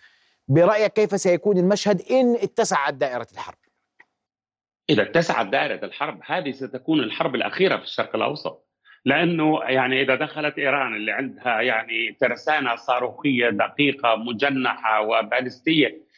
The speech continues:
Speaker 2: يعني هذه ال-، ال-، ال-، الأسلحة ستستخدم ضد مين؟ يعني حتستخدم ضد أمريكا وضد دولة الاحتلال، ودولة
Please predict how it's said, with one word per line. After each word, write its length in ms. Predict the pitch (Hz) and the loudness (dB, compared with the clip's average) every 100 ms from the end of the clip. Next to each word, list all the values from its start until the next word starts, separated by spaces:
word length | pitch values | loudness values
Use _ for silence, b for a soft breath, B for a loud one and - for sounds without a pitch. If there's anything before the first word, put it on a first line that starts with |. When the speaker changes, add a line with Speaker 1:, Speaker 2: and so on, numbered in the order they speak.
| B | B
Speaker 2:
يعني 280 | 147 127 143 | 0 0 -2
هذه 300 | 151 196 175 | -4 -4 -4
ال-، 140 | 143 | -4
ال-، 220 | 135 135 131 | -6 -6 -4
ال-، 340 | 127 123 120 | -4 -4 -4
الأسلحة 920 | 110 110 95 156 - - 135 131 - _ | -4 -2 -2 -2 -2 -2 0 0 -2 _
ستستخدم 880 | - 190 196 - 269 269 180 127 151 | -2 0 0 -2 -2 -2 -4 -4 0
ضد 240 | 185 175 135 | 0 0 0
مين؟ 320 | 202 214 113 | 2 2 2
يعني 240 | 107 113 | 0 -2
حتستخدم 720 | 120 151 143 - 156 147 139 131 | -2 -4 -4 -4 -2 -2 -2 0
ضد 220 | 156 - | 0 0
أمريكا 440 | 139 143 156 175 | -2 0 0 0
وضد 380 | 175 170 202 160 | 0 2 0 2
دولة 260 | 196 214 202 | 0 0 -2
الاحتلال، 540 | 202 - - 196 180 | -4 -6 -2 0 0
ودولة 360 | 120 123 196 185 | -2 -6 -4 -4